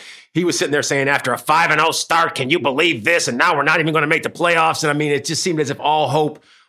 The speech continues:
was out the window, Kalen. I mean, this team still is a playoff team if they do what needs to be done, because anytime you have Russell Wilson on the field,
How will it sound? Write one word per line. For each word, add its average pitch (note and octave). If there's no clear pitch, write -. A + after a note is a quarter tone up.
was D#3
out D3
the D3
window, C#3+
Kalen. D#3
I C#3+
mean, C#3+
this A3
team G3+
still D#3+
is D#3
a D#3
playoff D3+
team E3+
if D3+
they D#3+
do D3+
what C#3
needs C#3
to -
be C3
done, C#3+
because B2
anytime F#3
you E3
have D#3+
Russell D3+
Wilson D3
on C3+
the A#2+
field, D3